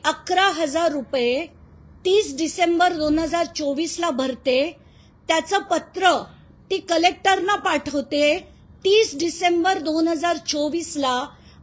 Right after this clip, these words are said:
आणि तीस डिसेंबर दोन हजार चोवीस पासून कलेक्टर त्याच्यावर कुठल्याही प्रकारची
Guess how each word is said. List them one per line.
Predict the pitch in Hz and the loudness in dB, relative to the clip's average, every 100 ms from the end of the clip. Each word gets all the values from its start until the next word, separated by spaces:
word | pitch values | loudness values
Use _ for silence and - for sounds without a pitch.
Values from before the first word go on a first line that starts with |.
| - | -2
आणि | 330 392 - - | 0 0 -4 -2
तीस | 392 415 440 - 262 | 2 4 2 -2 -4
डिसेंबर | 320 359 349 339 349 | -4 0 0 2 0
दोन | 262 294 311 | 0 0 0
हजार | 302 330 320 | 0 -2 -4
चोवीस | - 277 269 320 - | -4 -4 -2 -4 -4
पासून | - 247 302 285 330 - - - - | -4 -4 -4 -2 -4 -6 -20 -20 -6
कलेक्टर | 330 330 349 349 - 381 381 - | 0 2 2 0 0 0 0 -2
त्याच्यावर | 285 - 302 302 311 | -4 -2 -4 -2 -2
कुठल्याही | 320 311 - 302 294 330 | -4 -10 -10 -4 0 0
प्रकारची | 359 330 311 294 277 285 320 | -2 -6 -4 -4 -4 -2 -4